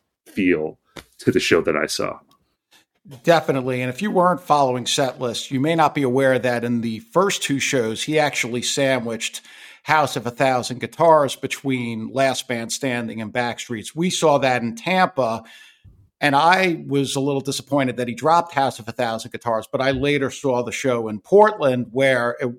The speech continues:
Speaker 2: did go from Last Man Standing right into Backstreets. And, and I agree with the people that felt that that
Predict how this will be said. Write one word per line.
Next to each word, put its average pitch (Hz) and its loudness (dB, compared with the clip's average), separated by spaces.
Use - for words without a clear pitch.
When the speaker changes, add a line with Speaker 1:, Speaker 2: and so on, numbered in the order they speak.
Speaker 2:
did 170 0
go 147 4
from 127 -4
Last 123 -4
Man 120 -6
Standing 120 -6
right 120 -2
into 117 -8
Backstreets. 120 -6
And, 160 4
and 170 4
I 170 8
agree 151 0
with 143 -2
the 131 -6
people 123 -2
that 131 0
felt 127 2
that 123 -8
that 131 0